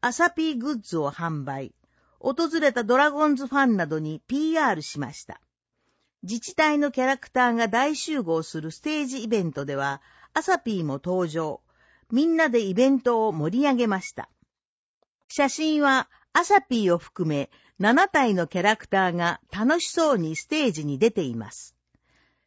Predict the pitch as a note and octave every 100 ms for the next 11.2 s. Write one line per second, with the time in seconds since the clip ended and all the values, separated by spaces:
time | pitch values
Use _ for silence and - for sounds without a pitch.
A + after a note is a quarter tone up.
0 | _ C#4 D4+ E4+ - D#4 D4+ C#4+ C#4 B3
1 | C#4+ C#4+ C4+ B3+ A#3+ G#3 E3+ E3 D3+ _
2 | _ - A#3 C#4 E4+ F4 E4 D#4 G#3+ G#3+
3 | F4 F4+ F#4+ E4+ A3 F#3 E3 - - D#3+
4 | B2+ - - D#4+ F4 F4+ F4+ B3 F3 F3
5 | - B3+ C4+ C4 A#3+ A3 A3 G#3 G#3+ A#3+
6 | A3 - C#3+ A#2+ G#2+ - - _ _ _
7 | _ _ _ _ _ _ _ B3+ E4 D4
8 | A3 F#3 G3 A3 G3+ D#3+ C3 _ _ _
9 | _ - B3 F4 D#4+ - - A#3+ C#4 C#4+
10 | C4 B3 E3+ D3 - C#3 E3+ A#3 A#3 C3+
11 | G#2+ -